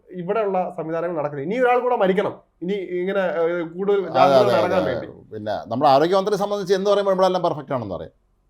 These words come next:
Speaker 1: അതെ.
Speaker 2: വളരെ കറക്റ്റാണ്, എല്ലാം, എല്ലാം ഓക്കെയാണ്, ഒരു പ്രശ്നമില്ല. അതൊക്കെ അങ്ങ് മാധ്യമങ്ങൾ, എല്ലാം കുറ്റവും മാധ്യമങ്ങൾക്ക് തലയിൽ വയ്ക്കുക എന്നുള്ളതാണ് മന്ത്രിയുടെ രീതി. അപ്പോൾ ഇത് എന്തുകൊണ്ട് ഇതൊക്കെ സംഭവിക്കുന്നു എന്നുള്ളതിനെക്കുറിച്ച് ശരിക്കും പറഞ്ഞാൽ ഒരു മു-, മുഖ്യമന്ത്രി ഇവിടെ ഇല്ല, അദ്ദേഹത്തിന് ഇവിടുത്തെ ഒരു കാര്യം അറിയേണ്ട ആവശ്യമില്ല തൽക്കാലത്തേക്ക്. അദ്ദേഹം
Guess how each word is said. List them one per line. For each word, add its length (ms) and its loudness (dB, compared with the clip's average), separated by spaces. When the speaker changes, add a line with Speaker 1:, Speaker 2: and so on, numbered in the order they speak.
Speaker 1:
അതെ. 120 -16
Speaker 2:
വളരെ 180 0
കറക്റ്റാണ്, 400 -2
എല്ലാം, 300 -2
എല്ലാം 220 0
ഓക്കെയാണ്, 360 0
ഒരു 160 -4
പ്രശ്നമില്ല. 680 -6
അതൊക്കെ 160 -6
അങ്ങ് 120 -6
മാധ്യമങ്ങൾ, 500 -2
എല്ലാം 280 -2
കുറ്റവും 340 -4
മാധ്യമങ്ങൾക്ക് 760 -4
തലയിൽ 220 -2
വയ്ക്കുക 220 -4
എന്നുള്ളതാണ് 300 -4
മന്ത്രിയുടെ 380 -4
രീതി. 240 -12
അപ്പോൾ 140 0
ഇത് 220 2
എന്തുകൊണ്ട് 500 4
ഇതൊക്കെ 260 0
സംഭവിക്കുന്നു 480 0
എന്നുള്ളതിനെക്കുറിച്ച് 720 -2
ശരിക്കും 300 2
പറഞ്ഞാൽ 260 0
ഒരു 140 2
മു-, 180 -4
മുഖ്യമന്ത്രി 400 -4
ഇവിടെ 120 4
ഇല്ല, 440 2
അദ്ദേഹത്തിന് 380 -4
ഇവിടുത്തെ 260 -4
ഒരു 120 -2
കാര്യം 220 2
അറിയേണ്ട 260 0
ആവശ്യമില്ല 420 2
തൽക്കാലത്തേക്ക്. 400 -4
അദ്ദേഹം 260 -8